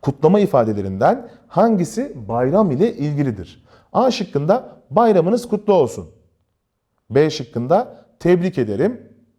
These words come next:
C şıkkında iyi ki doğdun. Ve D şıkkında da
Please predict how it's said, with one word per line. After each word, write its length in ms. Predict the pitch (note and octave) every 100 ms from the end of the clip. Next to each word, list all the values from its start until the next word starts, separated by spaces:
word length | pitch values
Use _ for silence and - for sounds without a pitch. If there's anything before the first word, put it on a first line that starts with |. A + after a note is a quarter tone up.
| _ _ _ _ -
C 180 | B3
şıkkında 720 | A3 G#3+ - E3 F#3 B3 - _
iyi 200 | G#3 G#3+
ki 160 | F3+ B2+
doğdun. 720 | A#2 D3+ F#3+ A3+ A#3 - - _ _ _ _
Ve 260 | D3 C3+ B2+
D 160 | A#3 A3+
şıkkında 500 | F3+ - C3+ C3 E3
da 220 | A#3+